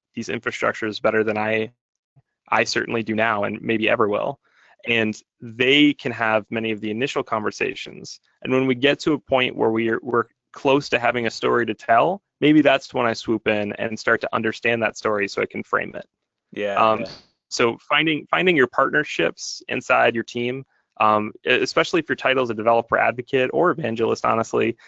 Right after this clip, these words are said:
Speaker 1: like, knowing your partners, knowing who you can depend on, uh, and that's gonna change depending on, you know,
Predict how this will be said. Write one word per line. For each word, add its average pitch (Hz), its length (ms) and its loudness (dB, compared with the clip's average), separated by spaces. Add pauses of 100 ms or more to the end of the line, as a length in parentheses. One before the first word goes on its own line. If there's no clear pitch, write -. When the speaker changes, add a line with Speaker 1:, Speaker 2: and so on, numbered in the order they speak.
(180)
Speaker 1:
like, 117 180 0
knowing 151 320 4
your 127 120 2
partners, 135 500 -2
knowing 117 260 0
who 123 220 -2
you 120 140 -2
can 113 180 -6
depend 117 380 -2
on, 120 320 0 (280)
uh, 117 180 6
and 131 180 2
that's 160 180 2
gonna - 180 0
change 139 560 -2
depending 120 380 -2
on, 113 360 -2
you 117 120 -6
know, 104 240 -4